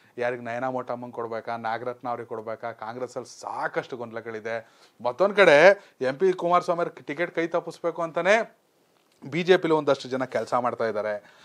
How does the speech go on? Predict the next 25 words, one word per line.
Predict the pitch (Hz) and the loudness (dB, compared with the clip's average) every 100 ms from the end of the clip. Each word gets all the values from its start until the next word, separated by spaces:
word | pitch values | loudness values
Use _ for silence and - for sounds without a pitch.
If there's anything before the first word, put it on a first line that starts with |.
| - - | -20 -12
ಬಿ | 127 | -8
ಜೆ | 151 | -2
ಪಿಲಿ | 156 156 | 0 0
ಟಿಕೆಟ್ | 143 123 165 156 | -4 -4 -2 -2
ಆಕಾಂಕ್ಷಿಗಳು | 139 135 - 123 120 | -2 -4 -4 -6 -2
ಸಾಕಷ್ಟು | - 139 175 - | 0 2 2 2
ಜನ | 120 | -4
ಇದ್ದಾರೆ. | 113 113 110 110 - - - | -2 0 -2 -4 -10 -10 2
ಅದರಲ್ಲಿ | 135 160 175 | 4 6 4
ಮುಖ್ಯವಾಗಿ, | 160 175 185 170 175 170 - _ | 2 8 8 8 4 4 -2 _
ಮ್, | 123 117 107 107 | -8 -6 -6 -6
ವಿಜಯ್ | 135 160 185 | 0 0 0
ಕುಮಾರ್ | 185 185 208 - | 2 6 6 6
ಮತ್ತು | 143 139 120 | 0 -4 -4
ದೀಪಕ್ | 135 160 131 | -2 0 0
ದೊಡ್ಡಯ್ಯ | 123 123 123 | 0 2 2
ಅವ್ರ | 120 | 2
ಹೆಸರುಗಳು | 110 127 120 | -2 -8 -10
ಕೇಳಿ | 117 117 110 | -8 -6 -4
ಬರ್ತಾ | 110 120 110 | -4 -4 -4
ಇದೆ. | 107 104 | -4 -6
ಇವರಿಬ್ರಿಗೆ | 147 170 156 156 - | -6 -6 -6 -8 -8
ಟಿಕೆಟ್ | 127 139 | -6 -6
ಕೊಡೋದು | - 117 110 - | -4 -6 -6 -10
ಸಿಗುತ್ತಾ? | 117 110 110 | -10 -4 -4